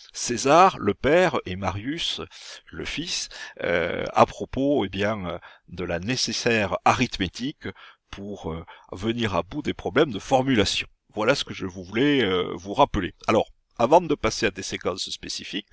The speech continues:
je vous évite, je vous invite, pardon, à aller un petit peu plus loin. Je, j'extrais systématiquement, autant que faire se peut, le vocabulaire utilisé d'une norme, euh, qui porte sur, euh, les plans d'expérience.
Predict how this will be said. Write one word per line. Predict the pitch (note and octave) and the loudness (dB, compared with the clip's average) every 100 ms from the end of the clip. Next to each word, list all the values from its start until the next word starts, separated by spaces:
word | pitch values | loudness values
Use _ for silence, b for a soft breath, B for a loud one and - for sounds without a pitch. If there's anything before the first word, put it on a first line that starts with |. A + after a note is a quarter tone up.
| - | -16
je | A2 | -14
vous | G#2 G2+ | -12 -10
évite, | G2 G2+ F#2+ - - B B | -10 -12 -16 -20 -20 B B
je | - E2+ | -12 -12
vous | F2 A2+ | -2 4
invite, | F#3 C#3+ A#2+ - | 4 2 -6 -10
pardon, | - F#2+ G2+ G2 D#2+ | -10 -8 -4 -4 -4
à | |
aller | F2 G2+ F#2 - - | -4 -4 -6 -8 -12
un | G#2 | -12
petit | F#2 G2 | -12 -14
peu | - | -14
plus | - - | -16 -16
loin. | F#2+ G2+ D3 G3+ G#3+ B B B B | -4 4 6 4 2 B B B B
Je, | - G2 G2 A2+ A2 G2+ | -10 -8 -4 -2 0 -2
j'extrais | G2 B2 - - - C#3 | -2 0 2 2 2 2
systématiquement, | - A2 - G#2+ G2+ - - G2+ G2 G#2+ A#2 A#2 F#2+ | 0 -4 -2 -2 -2 -6 -10 -6 0 2 2 0 -2
autant | F#2 A2 G#2 | -4 -4 -6
que | - | -10
faire | - A2 F#2 | -6 -6 -6
se | - | -10
peut, | - - E3 - B B B | -10 -4 -4 -4 B B B
le | - | -6
vocabulaire | G3 B2 B2+ B2 B2+ B2+ A#2 | -4 0 0 2 2 4 2
utilisé | A2+ - G2+ G2+ F#2+ A2+ | -2 -10 -10 -8 -4 -4
d'une | F#2+ F2+ | -6 -10
norme, | F2 D#2 D2+ A2 A#2+ F3+ B B B - | -10 -6 -6 -6 -10 -12 B B B -6
euh, | D#2+ E2+ F2 G1+ - - | -4 -4 -6 -10 -12 -16
qui | - - | -18 -14
porte | - A#2 - - - | -4 -2 -4 -10 -6
sur, | - - F2+ F#2 - | -6 -6 -10 -12 -12
euh, | - - - | -14 -14 -16
les | - | -10
plans | - B2 | -2 0
d'expérience. | G#2 F2+ - - - G#2+ G3+ - | 0 -8 -10 -12 -4 -2 -2 -4